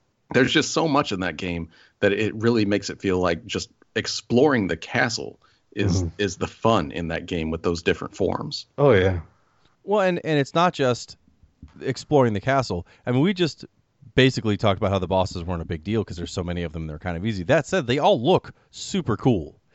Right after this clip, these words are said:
Speaker 3: So
Speaker 2: Mm-hmm.
Speaker 3: even the first couple bosses that you just blow through, you're like, "Oh, it's a big guy with a sword. I'll just dodge a sword and stab him, and yep, there we go. He's, he's dead." They all look different. They all look interesting. Uh, there are some incredibly cool looking bosses, so you, you don't wanna miss anything just so you could see it all.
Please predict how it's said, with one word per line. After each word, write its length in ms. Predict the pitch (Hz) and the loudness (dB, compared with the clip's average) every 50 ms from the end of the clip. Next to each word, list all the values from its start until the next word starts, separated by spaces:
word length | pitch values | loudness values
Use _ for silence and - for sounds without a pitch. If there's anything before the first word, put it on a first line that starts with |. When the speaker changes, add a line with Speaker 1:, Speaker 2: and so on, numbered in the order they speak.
| _ - | _ -10
Speaker 3:
So 60 | 95 | -2
Speaker 2:
Mm-hmm. 320 | 127 143 139 113 - 131 123 | 2 4 8 8 8 8 8
Speaker 3:
even 200 | 196 196 208 190 | 8 6 4 4
the 80 | 165 147 | 2 0
first 300 | - - 165 160 151 - | -2 -2 -2 -2 -2 -2
couple 180 | - 147 127 113 | -4 -2 -2 0
bosses 400 | - 123 123 131 127 - 123 107 | 2 2 2 2 0 -2 -6 -6
that 80 | 117 | -6
you 120 | 90 104 104 | -6 -6 -4
just 220 | 101 98 85 85 | -4 -4 -6 -4
blow 180 | - 101 107 113 | 0 0 0 2
through, 140 | - 104 87 | 0 -2 -2
you're 80 | 92 | -2
like, 160 | 95 98 - | -2 -2 0
"Oh, 80 | 131 120 | 0 0
it's 80 | 110 - | 0 0
a 40 | |
big 140 | 101 113 104 | -2 -4 0
guy 120 | 95 101 95 | 0 0 0
with 100 | 92 90 | 0 -2
a 60 | 85 | -4
sword. 260 | - 127 120 107 90 | -2 -2 -2 0 0
I'll 80 | 87 85 | -2 -4
just 160 | 85 82 - | -6 -6 -4
dodge 220 | 95 87 85 - | -2 -2 -2 -4
a 40 | - | -6
sword 340 | - - 165 165 156 143 127 | -4 -2 0 2 2 2 2
and 80 | 110 | 0
stab 240 | - - 127 120 120 117 | -2 0 0 0 0 0
him, 40 | 113 | -2
and 80 | 101 | -2
yep, 160 | 113 143 143 - | 0 -2 -2 0
there 120 | 120 113 | -2 -2
we 80 | 107 87 | -2 0
go. 180 | 98 95 92 | 0 0 0
He's, 240 | 90 92 85 - _ | -2 -2 -6 -10 _
he's 160 | - 92 82 78 | -14 -14 -12 -8
dead." 220 | 90 82 78 78 - - - - - _ | -8 -8 -8 -10 -14 -20 -20 -20 -12 _
They 140 | - 156 196 | 4 4 6
all 200 | 196 220 208 170 | 8 8 8 8
look 200 | 170 185 160 - | 6 4 2 4
different. 360 | - 120 110 - 113 107 - - - _ _ _ _ _ - | 2 0 2 2 -2 -6 -6 -8 -20 _ _ _ _ _ -2
They 120 | - 117 | 2 4
all 120 | 117 123 139 | 4 6 4
look 160 | 143 127 - | 2 2 0
interesting. 480 | 120 110 - 113 101 - 120 107 107 - _ _ _ _ _ - | -2 -2 -2 -4 -2 0 0 0 0 -2 _ _ _ _ _ 0
Uh, 240 | 113 101 98 95 | 2 4 4 6
there 100 | 101 117 | 6 6
are 60 | 131 127 | 4 4
some 260 | - - 120 110 104 - | 4 2 0 0 0 0
incredibly 600 | 110 117 120 - - - 151 160 160 135 139 127 | 2 2 2 2 2 4 6 6 6 6 2 2
cool 300 | - - 143 139 123 107 | 0 2 0 0 2 4
looking 300 | 113 120 113 123 107 104 | 2 2 2 2 -2 0
bosses, 360 | 101 104 101 98 - 113 101 | 2 2 0 2 0 -4 -4
so 120 | - - 110 | -2 -2 0
you, 200 | 110 113 120 - | 0 0 -2 -2
you 120 | - 123 120 | -2 -2 2
don't 200 | 113 135 139 135 | 4 4 4 4
wanna 180 | 135 120 107 | 2 2 2
miss 220 | 104 117 139 131 - | 2 2 2 2 0
anything 280 | 110 101 98 104 101 | 0 0 0 -2 -2
just 160 | 95 110 - - | -2 -4 -6 -6
so 60 | 123 | -6
you 100 | 101 90 | -6 -6
could 140 | - 90 - | -8 -10 -12
see 300 | - - - 208 233 208 | -10 -6 -4 0 0 0
it 80 | 104 | 0
all. 260 | 71 67 65 69 - | 0 -4 -14 -18 -20